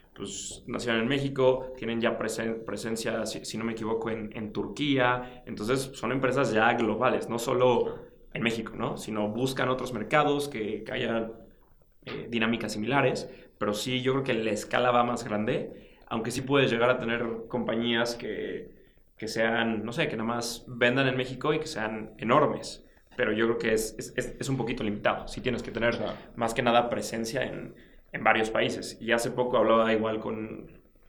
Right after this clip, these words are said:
Speaker 1: con un, con un colega de, de, de V C y me decía, si llega un competidor, eh, no sé,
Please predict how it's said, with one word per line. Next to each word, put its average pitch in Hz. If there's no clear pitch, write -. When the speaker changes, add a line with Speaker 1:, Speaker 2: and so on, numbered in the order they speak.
Speaker 1:
con 104
un, 107
con 110
un 113
colega 120
de, 104
de, 117
de 113
V 113
C 127
y 104
me 104
decía, 110
si -
llega 151
un 170
competidor, 117
eh, 104
no 107
sé, 107